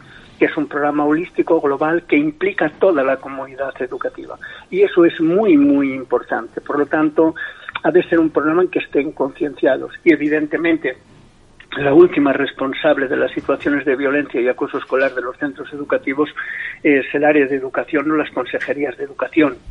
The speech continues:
y como representante el centro educativo. El tei lo que hace es, eh, ponerse en contacto con los centros educativos y a través normalmente de la formación del profesorado es implantarlo en los centros educativos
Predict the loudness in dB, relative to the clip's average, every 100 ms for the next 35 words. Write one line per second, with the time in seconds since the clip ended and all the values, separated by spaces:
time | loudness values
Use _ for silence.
0 | -12 -10 -8 -6 -6 -6 -8 -8 -4 -2
1 | 0 0 -2 -2 -6 -4 -8 -4 -6 -6
2 | -10 -12 -20 _ _ -16 -4 -4 2 4
3 | 6 4 4 4 4 4 -2 -2 -6 -20
4 | -10 -4 -2 -2 -4 -2 -2 0 0 2
5 | 0 -2 -2 0 -2 0 -4 -2 -4 -6
6 | 0 0 2 -4 -4 -2 -2 2 2 2
7 | 0 0 2 0 0 -4 -4 -6 -4 -4
8 | -4 -4 -2 -4 -6 -6 -6 -4 -2 -4
9 | -6 -8 -8 -2 0 0 0 -4 -6 -4
10 | -6 -2 -4 -2 -6 -8 -20 _ -2 -2
11 | -2 -2 -2 0 -2 -2 -2 0 0 0
12 | -2